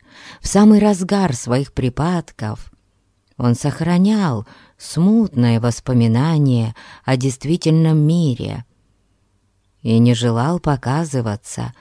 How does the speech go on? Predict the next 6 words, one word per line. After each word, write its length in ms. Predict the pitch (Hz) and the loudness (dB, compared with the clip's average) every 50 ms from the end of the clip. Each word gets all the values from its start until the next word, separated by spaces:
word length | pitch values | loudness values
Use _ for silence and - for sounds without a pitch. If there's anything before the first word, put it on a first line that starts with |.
| - - - - - _ - | -20 -20 -20 -20 -20 _ -6
пока 280 | 127 131 127 - 139 | -6 -4 -2 -2 -2
окончательно 760 | 143 - 131 127 127 117 - 135 147 160 - 156 156 147 143 139 | -2 0 0 0 0 0 0 -2 -4 -2 -2 0 2 2 4 4
не 120 | 135 123 | 2 2
приходил 460 | - 120 117 - 127 117 117 131 131 | 0 -2 -6 -4 -4 -2 -2 -2 -4
в 100 | 131 - | -4 -6
себя. 560 | - - - 123 117 127 127 127 113 110 113 | -8 -6 -6 -6 -4 -4 -4 -4 -4 -6 -10